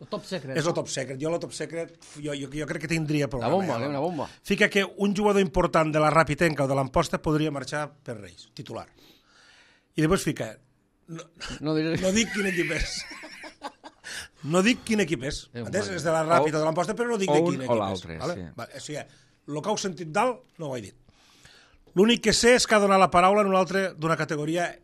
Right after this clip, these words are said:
Speaker 2: inferior.
Speaker 4: Inferior,
Speaker 2: Inferior.
Speaker 4: inferior.
Speaker 2: A mi me consta creure-ho, però seguro que si no va, <laughs> esta és la, si no va, us hi diré qui és. No si va, si no va, o sigui, si no va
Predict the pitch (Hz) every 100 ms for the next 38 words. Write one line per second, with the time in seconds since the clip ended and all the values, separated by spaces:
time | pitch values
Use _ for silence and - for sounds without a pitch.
0 | _ 156 123 - 110 101 92 _ - -
1 | - 180 202 - 190 170 196 170 - 196
2 | 208 - 180 139 101 82 - 151 175 240
3 | 240 220 226 220 - - 196 180 147 107
4 | 92 - _ - - - 170 180 190 196
5 | 254 254 208 - - 160 196 196 180 233
6 | - - - 185 147 143 180 139 175 -
7 | - - - 247 247 214 247 - - _
8 | _ 170 185 202 208 196 214 226 - -
9 | - - 196 175 - - - - _ -
10 | - - - - 147 123 - - - -
11 | 220 214 311 294 131 - 208 208 240 233
12 | 262 - _ - - - 113 - - 180
13 | 220 208 160